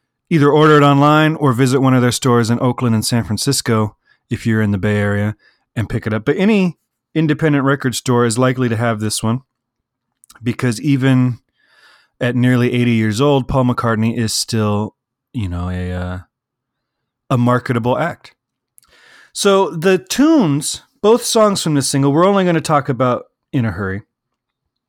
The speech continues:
Both tunes are from the sessions that brought us Egypt Station, which was his album, uh, from last year.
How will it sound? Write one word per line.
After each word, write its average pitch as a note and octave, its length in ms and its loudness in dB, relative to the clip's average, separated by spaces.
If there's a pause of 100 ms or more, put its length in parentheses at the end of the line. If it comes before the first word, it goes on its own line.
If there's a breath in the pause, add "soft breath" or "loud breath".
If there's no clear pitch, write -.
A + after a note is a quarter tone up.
(460)
Both A3 240 2
tunes G#3+ 440 2
are D3 200 2
from F3 440 0
the D3+ 100 -2
sessions C#3 640 -2 (500 loud breath)
that C#3 160 0
brought C#3 220 2
us B2 140 -2
Egypt B2+ 340 0
Station, A#2+ 640 -4
which B2+ 180 -4
was A#2+ 140 -2
his A#2 160 -2
album, B2 420 0
uh, C#3 220 -8
from B2+ 200 -4
last A#2+ 480 -2
year. G2+ 380 -6